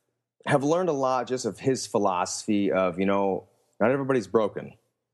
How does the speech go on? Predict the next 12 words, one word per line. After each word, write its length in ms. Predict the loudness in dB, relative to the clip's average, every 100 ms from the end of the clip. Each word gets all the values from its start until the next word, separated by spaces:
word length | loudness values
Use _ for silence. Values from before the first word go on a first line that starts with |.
| -2
You 60 |
know, 80 | 0
go 160 | 2 0
train. 440 | 0 -2 -4 -10 _ _ _ _
Figure 240 | 0 2 2
out, 320 | 0 -2 -2
figure 200 | 0 2
out 120 | 0
what 120 | -2
they 100 | -4
can 160 | -4 -2
do 360 | 0 0 -2